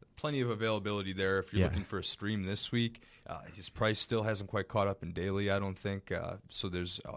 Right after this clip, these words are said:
Speaker 1: always a decent tournament play if you're looking to differentiate yourself, I
Speaker 2: Yeah,
Speaker 1: suppose.
Speaker 2: especially since the, he's playing the Giants, who just gave up five hundred five yards passing and seven touchdowns to Drew Brees. So
Speaker 1: Yeah.
Speaker 2: that's something to consider going into, uh,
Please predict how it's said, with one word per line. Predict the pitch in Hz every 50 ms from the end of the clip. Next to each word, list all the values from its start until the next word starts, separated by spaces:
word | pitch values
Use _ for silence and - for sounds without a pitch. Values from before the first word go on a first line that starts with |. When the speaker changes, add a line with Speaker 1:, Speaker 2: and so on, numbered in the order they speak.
| -
Speaker 1:
always | - - 110 117 107 98 98
a | 92
decent | 87 98 101 - - 85 78
tournament | - - 110 110 104 95 85 82
play | - - 98 95 95
if | 90 -
you're | - 92
looking | 90 90 - - 90
to | 87 85
differentiate | 90 85 - - 85 87 85 - - 90 90 87 80
yourself, | - 87 - - - 87 90 95 -
I | -
Speaker 2:
Yeah, | 98 92 101 92
Speaker 1:
suppose. | - 107 90 90 92 - - -
Speaker 2:
especially | - 104 - - 117 104 95 - 107 98 90
since | 87 - 98 90 - -
the, | - 98 90 87 82 82 82 78
he's | 78 95 - 98 -
playing | - - 104 98 90
the | 85 82
Giants, | - 87 82 85 85 82 78 -
who | -
just | 80 82 82 - -
gave | - 85 80
up | 82 -
five | - - 85 82
hundred | 82 82 80 80 78
five | - - 80 80 80 80 78 80 - - - -
yards | - 85 82 78 -
passing | - - 78 73 76 - - 82 78
and | 78 78
seven | - 85 80 80 73
touchdowns | - 80 78 - - 80 78 80 80
to | 82
Drew | 80 82 85 80
Brees. | 78 80 80 80 80 80 78
So | - - - 80 78 78 80 - - -
Speaker 1:
Yeah. | - - - 90 92
Speaker 2:
that's | - 92 -
something | - 110 90 - 92
to | 82 80
consider | - - 85 - - 87 80 80 80
going | 78 82 80 80 78
into, | 76 78 73 - 85 76 78
uh, | 78 78 78 80